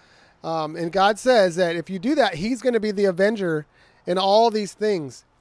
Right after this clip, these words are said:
And he says, "I'm warning you, don't, uh, don't give in to sexual sin." So it's First Thessalonians four, verse three through six. I memorized that. That helped me. And then in Proverbs,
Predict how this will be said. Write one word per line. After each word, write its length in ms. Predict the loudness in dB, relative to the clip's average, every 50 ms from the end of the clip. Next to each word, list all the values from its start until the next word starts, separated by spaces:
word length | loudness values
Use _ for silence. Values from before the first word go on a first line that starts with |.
| _ _ _ _ _ _ _
And 80 | -4 -4
he 60 | -4
says, 260 | 0 -2 -2 -2 0
"I'm 200 | 0 0 0 2
warning 400 | 2 2 4 4 4 2 0 -2
you, 320 | -2 -4 -4 -6 -10 -16 _ _ _ _ _ _ _ _ _ _ _ _ _ _ _ _ _ _ _ _ _ _ _ _ _ _
don't, 360 | -2 0 0 0 -2 -4 -8 _ _ _ _ _ _ _ _ _ _ _ _ _ _ _ _ _ _ _ _ _ _
uh, 300 | -14 -12 -12 -12 -14 -14 -16 -18 -20 -12 _
don't 360 | 0 0 2 2 0 -2 -2
give 180 | -2 -2 0 0
in 220 | -2 -4 -4 -6
to 100 | -8 -10
sexual 360 | -8 -8 -8 -8 -8 -12 -14
sin." 280 | -10 -8 -8 -6 -6 -6
So 140 | -6 -6 -6
it's 220 | -6 -6 -10 -20 _ _ _ _ _
First 200 | -2 -2 -2 0
Thessalonians 460 | -2 -4 -2 -2 -2 -2 0 -2 -4 -6
four, 400 | _ -4 -2 0 0 0 -2 -2
verse 220 | -6 -10 -12 -10
three 180 | -8 -8 -8 -8
through 180 | -8 -10 -12
six. 340 | -10 -8 -8 -8 -8 -8 -10
I 20 |
memorized 480 | -8 -6 -6 -4 -4 -4 -4 -6 -8 -8
that. 300 | -8 -6 -6 -8 -10 -14 _ _ _ _ _ _
That 140 | -10 -8 -6
helped 300 | -6 -8 -8 -8 _ -16
me. 200 | -16 -16 -16 -18 _ _ _ _ _ _ _ _ _
And 140 | -6 -2 0
then 120 | 0 0
in 100 | 0 -2
Proverbs, 800 | -2 -2 0 2 2 2 0 -2 -4 -4 -6 -10 -16 -20 -20 _